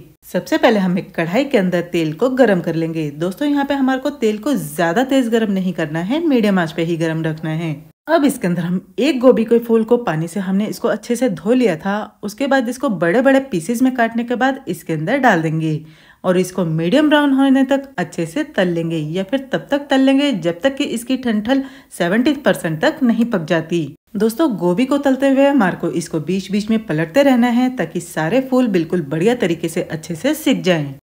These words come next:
ये देखिए दोस्तों, हमारे यहाँ पे गोभी के फूल थोड़े थोड़े ब्राउन होना शुरू हो चुके हैं और गोभी की डंठल भी थोड़ी थोड़ी सॉफ्ट होना शुरू हो चुकी है। अभी इसको हम थोड़ा सा और तलेंगे।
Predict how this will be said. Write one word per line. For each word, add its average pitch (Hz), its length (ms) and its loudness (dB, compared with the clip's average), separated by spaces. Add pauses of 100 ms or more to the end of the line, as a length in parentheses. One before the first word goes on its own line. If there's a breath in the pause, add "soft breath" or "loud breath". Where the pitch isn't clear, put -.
(140)
ये 233 120 6
देखिए 180 320 0
दोस्तों, 160 360 -4
हमारे 185 360 2
यहाँ 294 160 2
पे 302 160 2
गोभी 165 320 0
के 262 120 4
फूल 262 320 2
थोड़े 208 300 2
थोड़े 247 260 6
ब्राउन 185 400 0
होना 175 240 -2
शुरू 180 300 -2
हो 233 200 0
चुके 170 280 -4
हैं 170 300 -4
और 156 260 0
गोभी 180 300 0
की 262 140 2
डंठल 240 340 2
भी 254 140 0
थोड़ी 208 260 -2
थोड़ी 233 260 0
सॉफ्ट 226 400 -4
होना 180 160 -4
शुरू 190 280 -4 (120)
हो 208 100 2
चुकी 175 300 -6
है। 165 240 -6 (400 soft breath)
अभी 277 180 2
इसको 269 200 -4
हम 208 180 0
थोड़ा 160 280 -4
सा 277 180 -2
और 220 320 -2
तलेंगे। 170 420 -2